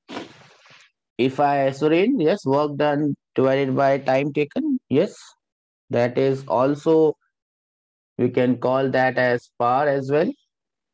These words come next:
Absolutely correct. So in simple terms, whatever you have, uh, understood our, about power is,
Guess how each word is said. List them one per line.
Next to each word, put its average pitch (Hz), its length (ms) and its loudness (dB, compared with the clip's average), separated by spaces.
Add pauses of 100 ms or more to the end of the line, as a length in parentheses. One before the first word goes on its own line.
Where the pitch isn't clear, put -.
(880)
Absolutely 135 640 0
correct. 143 320 0 (3250)
So 214 160 2
in 208 160 0
simple 226 380 0
terms, 175 420 -4
whatever 165 500 0
you 165 200 2
have, 156 420 0
uh, 151 300 0 (420)
understood 185 540 2
our, 143 360 2 (280)
about 135 520 -2
power 143 520 0
is, 135 340 -4